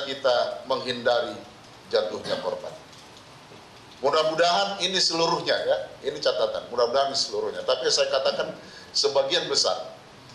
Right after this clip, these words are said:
kalau saya bisa katakan sembilan puluh sembilan persen, ya, sembilan puluh sembilan persen. Ini seluruhnya bisa terselesaikan tanpa, eh, ada korban.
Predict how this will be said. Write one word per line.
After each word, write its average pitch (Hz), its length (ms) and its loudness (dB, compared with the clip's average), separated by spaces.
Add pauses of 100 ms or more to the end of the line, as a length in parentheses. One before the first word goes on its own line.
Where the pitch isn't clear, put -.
(200)
kalau 123 200 4
saya 147 200 2
bisa 151 240 0
katakan 147 640 0 (160)
sembilan 185 680 2
puluh 180 100 2
sembilan 165 380 0
persen, 123 300 0 (260)
ya, 107 160 2 (400)
sembilan 135 400 2
puluh 120 160 -2
sembilan 107 320 0
persen. 98 320 0 (600)
Ini 143 640 -2
seluruhnya 131 960 0 (480)
bisa 117 240 2
terselesaikan 110 800 0 (640)
tanpa, 104 560 0 (880)
eh, 92 400 2 (160)
ada 107 160 2
korban. 101 320 2